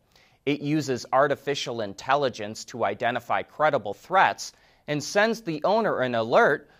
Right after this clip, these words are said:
who can then tell thieves that they're being watched. A D T will also be notified,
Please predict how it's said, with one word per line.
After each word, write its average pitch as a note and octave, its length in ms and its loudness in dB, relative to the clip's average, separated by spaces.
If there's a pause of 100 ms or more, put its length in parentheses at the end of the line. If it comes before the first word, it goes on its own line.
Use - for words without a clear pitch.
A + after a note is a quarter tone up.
(120)
who A3+ 140 0
can G3 220 0
then G3 240 4
tell D#3 260 2
thieves B3 420 -6
that D3+ 200 -2
they're D#3 120 0
being D3 340 -2
watched. G#3 520 0 (400)
A D3+ 140 2
D C3 100 -2
T D3+ 260 -6
will A2+ 260 -2
also C#3+ 400 4
be A2 200 -6
notified, G#2 680 -2